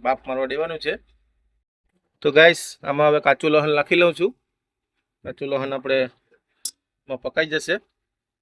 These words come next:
ચાલો, હવે આપણી બિરયાની ફર્સ્ટ ક્લાસ બની ગઈ છે. હવે તેને એકવાર હલાવી લઈશું આપણે, પછી જમવાનું છે. તો હવે આપણે જમવા બેસી ગયા છે, નીકળવાની થોડીક જ વાર છે. તો આપણા બધા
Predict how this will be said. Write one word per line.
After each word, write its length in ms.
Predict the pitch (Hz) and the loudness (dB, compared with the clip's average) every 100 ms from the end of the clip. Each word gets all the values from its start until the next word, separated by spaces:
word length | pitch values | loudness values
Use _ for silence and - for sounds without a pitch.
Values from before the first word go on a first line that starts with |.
| _ _ | _ _
ચાલો, 200 | 139 135 135 | 8 10 10
હવે 100 | 131 | 8
આપણી 280 | 127 135 131 | 4 4 2
બિરયાની 380 | 127 131 131 127 | 2 0 -2 0
ફર્સ્ટ 200 | 127 120 135 | 0 0 0
ક્લાસ 180 | 123 117 | 0 0
બની 220 | 120 123 123 | -4 -4 -6
ગઈ 140 | 131 | -2
છે. 100 | 151 165 - _ _ - | 0 -2 -6 _ _ -12
હવે 140 | 123 117 131 | -2 -2 -2
તેને 180 | 120 120 | -2 -2
એકવાર 280 | 120 127 120 117 | 0 0 -2 -2
હલાવી 360 | 123 123 135 135 | -2 0 2 0
લઈશું 220 | 131 147 | 0 0
આપણે, 220 | 135 139 196 220 - - 123 | 0 0 -2 -6 -20 -20 -8
પછી 340 | 120 - 123 117 | -8 -6 -6 -4
જમવાનું 460 | 120 131 147 147 139 | -4 -2 -2 -2 0
છે. 100 | 156 370 _ _ _ _ - - _ _ | 0 0 _ _ _ _ -20 -20 _ _
તો 60 | 123 117 | -4 0
હવે 120 | 120 | 0
આપણે 220 | 120 123 120 117 _ - | -2 -2 -4 -4 _ -8
જમવા 340 | 123 123 127 123 | -8 -4 -4 -4
બેસી 280 | 117 135 135 | -6 -4 0
ગયા 180 | 143 156 | 0 -2
છે, 80 | 190 _ _ _ _ _ - | -6 _ _ _ _ _ -14
નીકળવાની 560 | 120 117 123 120 120 117 | -8 -4 0 0 0 0
થોડીક 240 | 120 120 120 | 0 0 -2
જ 20 | 117 | 0
વાર 120 | 120 117 - | -2 -2 0
છે. 100 | 180 _ _ _ _ _ _ - | 0 _ _ _ _ _ _ -8
તો 40 | 117 | -4
આપણા 240 | 113 117 | -2 -2
બધા 200 | 113 120 | 0 -2